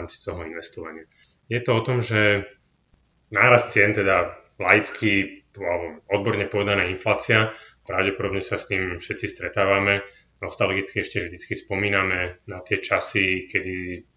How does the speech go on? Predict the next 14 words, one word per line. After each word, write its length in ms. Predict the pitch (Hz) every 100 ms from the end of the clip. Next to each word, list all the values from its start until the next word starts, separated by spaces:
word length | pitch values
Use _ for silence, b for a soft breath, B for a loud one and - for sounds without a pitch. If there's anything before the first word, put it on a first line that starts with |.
| -
naozaj 400 | 92 98 95 -
tie 80 | 98
ceny 320 | - 95 95
boli 440 | 95 92 90 90 B B B B - 101
úžasné, 480 | 101 98 - 95
lacné. 520 | 90 92 - 110 113 B B B _ _ 110
A 400 | 98 101 101 101 - _ _ -
aj 160 | 127 131
pri 160 | 147
tom 160 | 147 135
investovaní 480 | 110 120 - 117 104
treba 320 | 98 107 104
mať 160 | 98 95
možno 180 | 104